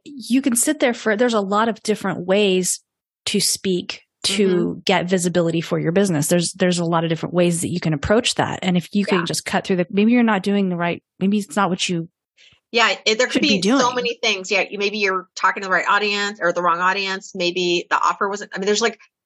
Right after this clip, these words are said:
Speaker 1: Yeah.
Speaker 2: a lot of things that could have happened. I think one of the pitfalls people, especially women, will fall into is like, "Oh, I just wanna get my name out there. So I said yes to this." I will hear that all the time. "I, you know, I wanna get my name out there.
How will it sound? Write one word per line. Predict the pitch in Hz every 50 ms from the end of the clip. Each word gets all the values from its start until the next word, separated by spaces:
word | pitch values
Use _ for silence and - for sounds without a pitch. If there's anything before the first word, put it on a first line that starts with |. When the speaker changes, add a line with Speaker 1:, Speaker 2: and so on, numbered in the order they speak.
| _ -
Speaker 1:
Yeah. | 190 175 185 190
Speaker 2:
a |
lot | 185 175 170 170 170 185 190
of | 196
things | - 196 196 202 208 220 214
that | 208 - -
could | - - 220 175
have | 175
happened. | - - 151 147 - - 190 196 208 226 220 - - - - - - -
I | 196
think | 185 - 233 254 -
one | - 277 269
of | 254 247
the | 190 175 - _ -
pitfalls | 202 180 - - - 180 185 190 - - -
people, | - 185 - - 190 180 - -
especially | 165 - - - 175 - - 202 190
women, | 170 156 151 165 165 170 175
will | 170 170
fall | 175 - 160 160 160 165
into | 170 170 175 - - 170
is | 160 170 - -
like, | 151 151 - - - - - - - _ _ _ -
"Oh, | 262 269 277 269
I | 277
just | 277 294 302 -
wanna | 311 302
get | 294 302 285
my | 285
name | 277 269 277 262 247
out | 226 233 233 233
there. | 233 233 226 226 220 220 214 214 214 214 214 214 214
So | 220 - 226 214
I | 220
said | 220 - 226 220
yes | 214 214 214 -
to | 247
this." | 226 220 - -
I | - 170
will | 165 170
hear | 175 170 175 165
that | 156 147
all | 143 147
the | 156 - 139
time. | - - - - - - - - _ _ -
"I, | - 214 220 220
you | 226 220
know, | 220
I | 208
wanna | 208 226 262 311
get | 294 330 302
my | 302 302
name | 277 285 254
out | 240 240 226
there. | 247 233 233 240 233 -